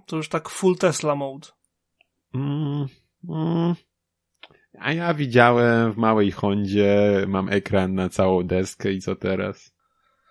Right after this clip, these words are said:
Speaker 1: To jest seria małych ekranów. Nie, wiesz, nie oszukujmy, że Honda ma jeden duży ekran. W każdym razie, em, ten ekran to tam, wiesz, jakoś to rozwiążą, to
Speaker 2: No.
Speaker 1: mnie tam
Speaker 2: Znaczy, wiesz, no teraz,
Speaker 1: jakby nie
Speaker 2: y,
Speaker 1: rusza.
Speaker 2: teraz jednak masz już przecież i głosowe i tak dalej, to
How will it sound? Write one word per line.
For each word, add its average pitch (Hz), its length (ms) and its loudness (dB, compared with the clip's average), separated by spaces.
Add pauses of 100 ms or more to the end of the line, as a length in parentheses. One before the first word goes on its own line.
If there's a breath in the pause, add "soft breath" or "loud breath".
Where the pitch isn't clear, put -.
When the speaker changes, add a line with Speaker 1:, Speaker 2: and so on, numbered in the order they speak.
(760)
Speaker 1:
To 165 140 0
jest 170 300 -4
seria 156 480 2
małych 143 420 2
ekranów. 135 680 -8
Nie, 190 340 0
wiesz, 160 600 -8
nie 214 180 -2
oszukujmy, 165 600 2
że 147 100 -2
Honda 143 480 2
ma 135 120 -4
jeden 139 300 -8
duży 139 260 -14
ekran. - 240 -18 (300 loud breath)
W - 40 -18
każdym 202 280 2
razie, 151 380 0
em, 160 440 -6 (720)
ten 262 160 0
ekran 220 320 2
to 185 120 -2
tam, 160 360 2
wiesz, 151 280 0
jakoś 240 300 -2
to 175 120 0
rozwiążą, 143 520 -2
to 135 100 -2
Speaker 2:
No. - 100 0
Speaker 1:
mnie 156 220 -4
tam 147 180 -6
Speaker 2:
Znaczy, 147 140 -2
wiesz, 175 140 6
no 170 80 2
teraz, 156 240 4
Speaker 1:
jakby 147 280 -2
nie - 100 2
Speaker 2:
y, - 40 4
Speaker 1:
rusza. 127 440 -2
Speaker 2:
teraz 131 220 0
jednak 117 240 0
masz 107 200 -2
już 104 120 -4
przecież - 260 -6
i 95 100 -8
głosowe 95 460 2
i 87 60 0
tak 92 160 -2
dalej, 90 240 -2
to 87 160 -6